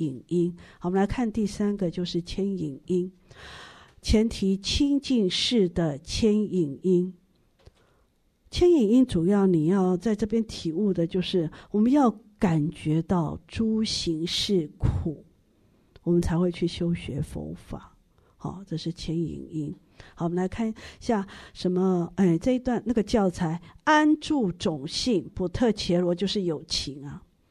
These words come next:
就是安住于种性的有情，哈，叫做安住种性，补特伽罗。补特伽罗就是有情的意思。好，我们来解释，种性具足，能为上首。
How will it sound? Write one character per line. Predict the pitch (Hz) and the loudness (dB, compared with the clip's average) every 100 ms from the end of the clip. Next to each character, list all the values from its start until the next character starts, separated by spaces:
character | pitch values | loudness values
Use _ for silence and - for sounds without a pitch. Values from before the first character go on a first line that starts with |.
| - - - - | -20 -20 -20 -12
就 | - 330 | -4 2
是 | 320 | 4
安 | - 302 320 | 4 4 4
住 | 311 302 247 | 4 2 2
于 | 196 196 | 2 0
种 | 220 170 160 | 0 -2 -4
性 | - 220 180 | -2 -2 0
的 | 165 | 0
有 | 160 156 - | -2 -6 -8
情， | - - - 160 139 156 - _ _ | -6 -4 -2 -2 -4 -6 -10 _ _
哈， | 185 135 - | -6 -6 -6
叫 | 180 | -6
做 | 180 170 - | -2 -4 -4
安 | 208 214 220 | -2 0 -2
住 | - 208 160 | -2 -6 -6
种 | - 147 110 | -6 -8 -8
性， | - - 170 120 - | -12 -6 -6 -6 -12
补 | 175 143 - | -14 -12 -8
特 | - 196 - | -4 -4 -4
伽 | - - 131 135 | -14 -10 -8 -8
罗。 | 127 143 - - - - | -10 -14 -18 -20 -20 -12
补 | - 190 | -4 0
特 | 294 | 2
伽 | 269 - | 0 0
罗 | 185 | -4
就 | 175 | -4
是 | 208 196 | -4 -4
有 | 170 | -4
情 | 147 - | -6 -8
的 | 143 147 | -6 -6
意 | 160 147 | -6 -8
思。 | - - - - _ - - - - _ | -10 -12 -12 -18 _ -20 -20 -20 -20 _
好， | - | -4
我 | |
们 | 190 | -2
来 | 226 | 0
解 | 208 185 | 2 2
释， | - 226 | 2 2
种 | 196 214 190 175 | 2 0 0 -2
性 | 190 - 330 240 185 | -4 0 2 2 -2
具 | - 277 220 165 | -6 -2 -2 -2
足， | - 165 156 | -6 -6 -4
能 | 170 185 185 | -2 0 2
为 | 185 | 0
上 | 196 - 233 - | 0 -2 -6 -6
首。 | 180 - 165 - | -8 -6 -6 -8